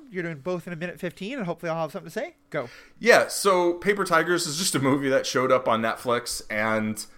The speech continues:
Speaker 2: I was like, "Maybe I'll watch this," 'cause, you know, it's, uh, some people about my age coming back to martial arts, uh, getting beaten up a lot, and,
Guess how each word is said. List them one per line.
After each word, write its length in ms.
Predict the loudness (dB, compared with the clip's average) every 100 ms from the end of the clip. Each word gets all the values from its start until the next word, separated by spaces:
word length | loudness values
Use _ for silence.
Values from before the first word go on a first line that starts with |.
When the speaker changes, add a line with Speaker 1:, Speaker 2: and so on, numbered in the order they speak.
| 0
Speaker 2:
I 100 | 2
was 100 | 4
like, 260 | 2 0
"Maybe 220 | -4 2 4
I'll 100 | 8
watch 220 | 6 4
this," 320 | -2 -6 -8
'cause, 480 | -6 -4 -4 -8 -8
you 80 | -2
know, 240 | 0 -2 -4 -18 -20 -20 -14 -8
it's, 420 | -6 -6 -8 0
uh, 380 | 2 4 4 2
some 460 | 2 2 2 -6 -4
people 260 | 0 2 4
about 300 | 6 6 6
my 140 | 2
age 480 | 2 0 -2 -4 -8 -12 -20 -6
coming 280 | 0 2 4
back 280 | 4 4 2
to 100 | 0
martial 380 | 4 4 6 6
arts, 420 | 6 2 -2 -2
uh, 280 | 2 4 2 0 -2
getting 240 | 0 0
beaten 260 | -2 -2 0
up 200 | 0 0
a 20 |
lot, 340 | 0 0 -2
and, 380 | -4 -4 -4 -8